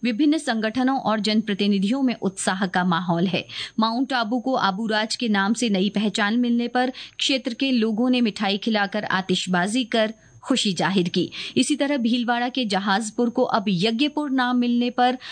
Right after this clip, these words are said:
आम जन के साथ भाजपा कार्यकर्ताओं ने मुख्यमंत्री का आभार जताया। स्थानीय विधायक गोपीचंद मीणा ने बताया कि कस्बे का नाम बदलने को लेकर पिछले दिनों नगरपालिका बोर्ड बैठक में प्रस्ताव पारित कर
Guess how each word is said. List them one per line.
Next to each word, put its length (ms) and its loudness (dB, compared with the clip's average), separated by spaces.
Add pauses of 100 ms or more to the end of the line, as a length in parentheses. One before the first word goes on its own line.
(160)
आम 420 0
जन 260 0
के 140 0
साथ 360 0
भाजपा 500 0
कार्यकर्ताओं 760 0
ने 220 2 (220)
मुख्यमंत्री 600 2
का 120 0
आभार 520 -2
जताया। 480 0 (220)
स्थानीय 420 0
विधायक 380 0
गोपीचंद 520 0
मीणा 320 0
ने 120 2
बताया 380 0
कि 260 -4
कस्बे 360 0
का 140 0
नाम 280 0
बदलने 400 2
को 120 -2
लेकर 380 0 (320)
पिछले 320 -2
दिनों 300 0
नगरपालिका 680 0
बोर्ड 420 0
बैठक 400 0
में 120 2
प्रस्ताव 500 -2
पारित 280 0
कर 220 2